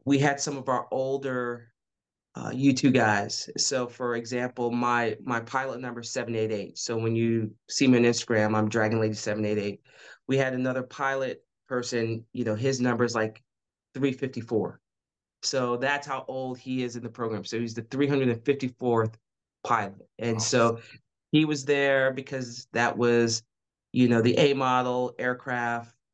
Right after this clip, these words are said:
Speaker 1: or C model. So he was familiar with some of those things, and he could tell you more about it and give you more of a realistic perspective of what was going on. So it was kinda fun to do, and it was kinda interesting to watch it as they were like, "Well, we're gonna do this or do that."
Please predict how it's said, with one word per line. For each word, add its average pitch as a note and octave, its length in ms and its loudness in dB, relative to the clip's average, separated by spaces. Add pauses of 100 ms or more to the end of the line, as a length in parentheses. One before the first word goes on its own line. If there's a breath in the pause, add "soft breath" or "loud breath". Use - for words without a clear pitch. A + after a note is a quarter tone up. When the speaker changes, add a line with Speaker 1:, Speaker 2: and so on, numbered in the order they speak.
Speaker 1:
or A#2 120 -6
C C#3+ 220 2
model. A#2+ 340 4
So - 160 2
he D#3+ 240 0
was C#3 140 0
familiar B2+ 520 2
with B2 160 2
some A#2+ 220 -10
of A#2+ 60 -12
those A#2 240 -12
things, A2+ 420 -6
and A2 140 -4
he C3 160 -2
could A#2+ 200 -8
tell B2 220 0
you A#2 340 0 (340 soft breath)
more A#2+ 280 4
about A#2 280 0
it A2+ 40 -2
and A2+ 140 -2
give A#2+ 180 -2
you A#2 100 -4
more A#2 480 0
of A2+ 140 -4
a A2+ 60 0
realistic A2+ 480 -2
perspective A2 520 -6
of G#2+ 100 2
what F#2 160 -2
was A2 120 -4
going A2 240 0
on. G#2 240 -2 (120)
So A#2 300 -4 (280 loud breath)
it - 40 -2
was F3+ 100 2
kinda D3+ 440 -4
fun D3 160 -6
to C3+ 60 -8
do, C3 180 -8
and C3 100 -6
it - 20 -6
was C3 100 -8
kinda C3+ 280 -4
interesting B2+ 400 -8
to B2+ 140 -6
watch B2 400 2
it A#2+ 260 0 (540)
as A#2 140 4
they A#2+ 80 6
were A#2 100 6
like, A2+ 240 4
"Well, D3+ 180 6
we're D3+ 80 4
gonna D3 180 4
do C#3 180 4
this B2+ 320 2
or A#2+ 40 -8
do A#2 180 -2
that." A2 300 -2